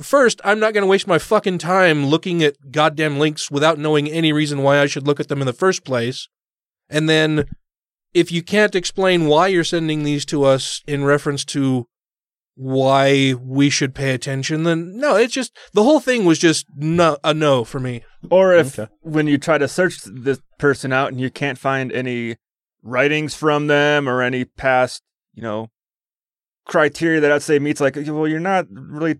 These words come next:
Speaker 2: top shit if you, you, you, no blog posts, no articles, no other, you know, large things in any movements. You're not doing anything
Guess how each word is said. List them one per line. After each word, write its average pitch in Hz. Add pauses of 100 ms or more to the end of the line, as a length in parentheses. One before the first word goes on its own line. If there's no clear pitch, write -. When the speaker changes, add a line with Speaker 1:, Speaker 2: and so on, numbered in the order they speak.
(100)
Speaker 2:
top 156
shit 131
if 135
you, 127 (380)
you, 117
you, 123
no 147
blog 147
posts, 160
no 131
articles, 160
no 123 (420)
other, 139
you 123
know, 113 (240)
large 143
things 147
in 131
any 139
movements. 160
You're 139
not 131
doing 139
anything 139